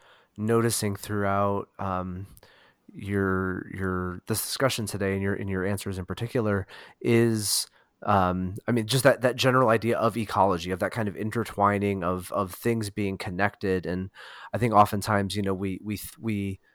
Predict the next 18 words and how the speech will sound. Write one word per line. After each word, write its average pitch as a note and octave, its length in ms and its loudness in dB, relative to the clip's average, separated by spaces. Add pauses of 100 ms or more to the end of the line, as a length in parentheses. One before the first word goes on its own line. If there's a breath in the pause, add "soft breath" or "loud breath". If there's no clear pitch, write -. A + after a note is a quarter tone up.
(720)
get C#3+ 140 4
hyper-focused B2 760 4
on, G#2 160 2
like, G2+ 160 -4
the B2 140 -4
ecology G#2+ 580 4
of F2 220 -2
this G2+ 300 4
or A2 80 -2
the G2 160 -6
ecology G2+ 520 0
of F2 160 -4
that, A#2+ 260 4
and G#2 100 -4
we, G2 180 -4
we G2+ 140 -8
forget G#2 420 -2
about F#2 600 2